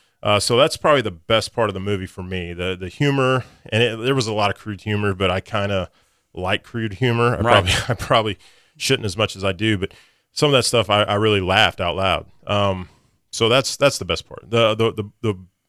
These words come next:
Speaker 1: the bad parts for me was, uh, some of the acting. <laughs>
Speaker 2: Yeah.
Speaker 1: Of course, in these movies, you're not looking for Oscar
Speaker 2: The highest,
Speaker 1: nominees.
Speaker 2: yeah, exactly. Even though you had a lot of 'em.
Speaker 1: Sure. Um, uh,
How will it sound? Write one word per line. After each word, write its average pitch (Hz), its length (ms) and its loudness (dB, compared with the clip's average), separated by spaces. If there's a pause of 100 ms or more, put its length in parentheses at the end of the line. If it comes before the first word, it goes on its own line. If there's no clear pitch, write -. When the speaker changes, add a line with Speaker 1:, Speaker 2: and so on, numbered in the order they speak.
Speaker 1:
the 110 80 -4
bad 165 240 4
parts 110 240 0
for 110 100 -4
me 104 480 2
was, 98 360 -2
uh, 95 340 2
some - 180 -4
of 107 60 -2
the 101 100 -2
acting. 92 380 -6 (220)
<laughs> 117 120 2 (280)
Speaker 2:
Yeah. 98 140 -4
Speaker 1:
Of 90 100 -4
course, 113 280 0
in 110 80 -8
these 101 140 -6
movies, 104 440 -6
you're 98 100 -10
not 98 300 -6
looking 101 300 -6
for 92 400 -4 (400)
Oscar - 220 -2
Speaker 2:
The 180 100 4
highest, 156 240 4
Speaker 1:
nominees. 202 160 2
Speaker 2:
yeah, 143 160 4
exactly. 113 440 0
Even 123 100 -2
though 127 80 2
you 117 140 0
had 123 100 2
a 107 40 -4
lot 110 200 0
of 85 80 -6
'em. 92 200 -10
Speaker 1:
Sure. 120 480 0 (160)
Um, 107 520 -2 (320)
uh, 101 260 -2